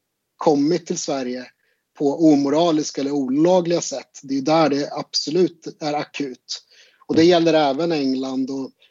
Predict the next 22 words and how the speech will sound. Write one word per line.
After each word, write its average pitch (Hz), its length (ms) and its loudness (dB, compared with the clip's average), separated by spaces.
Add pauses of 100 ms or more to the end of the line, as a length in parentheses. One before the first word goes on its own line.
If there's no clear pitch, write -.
Belgien 131 560 -2
och 131 60 -4
Frankrike 131 680 -4
och 151 100 2
Holland, 135 480 2
att - 260 -10 (540)
fokus 170 500 2
ligger 147 340 0
på 135 180 -8
de 135 120 -6
här 123 300 -12 (260)
samlingarna 123 520 -4 (320)
som 185 220 2
är 175 100 4
relativt 143 540 0
få, 131 420 -4 (300)
som 143 200 -6
är 139 60 -2
liksom 131 320 -2
nyckelföremål, 147 1040 0
viktiga 160 400 -2
föremål, 139 560 -2